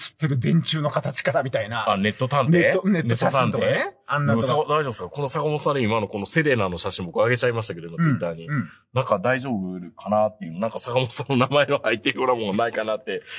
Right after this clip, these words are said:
Speaker 2: 今見てたんですけど、大丈夫ですよね？
Speaker 1: うん。多分ね。
Speaker 2: 多分。
Speaker 1: <laughs>
Speaker 2: まあ、そんなとこ見られる。
Speaker 1: これで、これで特定されんやったらもうしょうがないやろっていう。
Speaker 2: <laughs>
Speaker 1: っ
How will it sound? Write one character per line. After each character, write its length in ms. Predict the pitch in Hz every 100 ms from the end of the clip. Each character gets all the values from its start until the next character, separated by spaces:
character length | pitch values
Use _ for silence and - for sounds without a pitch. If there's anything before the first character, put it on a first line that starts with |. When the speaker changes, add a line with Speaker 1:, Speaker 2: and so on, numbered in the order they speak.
| 110
Speaker 2:
今 200 | 127 143
見 120 | 160
て 100 | 175
た 160 | 170 123
ん 60 |
で 60 | 101
す 100 | -
け 60 | 101
ど、 60 |
大 180 | 90 139
丈 80 | 139
夫 20 |
で 40 | 120
す 100 | 87
よ 60 |
ね？ 80 | 92
Speaker 1:
う 40 | 87
ん。 60 | - _ _ -
多 120 | 170
分 180 | 139 80
ね。 160 | 90 _ -
Speaker 2:
多 140 | 117
分。 260 | 107 135 120 131 175 -
Speaker 1:
<laughs> 320 | _ _ 110 131
Speaker 2:
ま 120 | 170
あ、 40 |
そ 160 | - 214
ん 60 |
な 100 | 214
と 100 | 208
こ 160 | 185 175
見 180 | 147 180
ら 80 | 320
れ 140 | 190
る。 60 | 208
Speaker 1:
こ 60 |
れ 80 | 330
で、 20 |
こ 60 | 311
れ 20 |
で 20 |
特 260 | - 262 254
定 140 | 320
さ 140 | 302 277
れ 100 | 320
ん 60 |
や 60 | 202
っ 20 |
た 60 | 151
ら 40 |
も 60 | 113
う 40 |
し 80 | -
ょ 100 | 214
う 40 | 359
が 80 | -
な 120 | 254
い 60 |
や 80 | 160
ろ 120 | 147
っ 60 | 127
て 80 | 147
い 80 |
う。 40 |
Speaker 2:
<laughs> 0 |
Speaker 1:
っ 0 | 127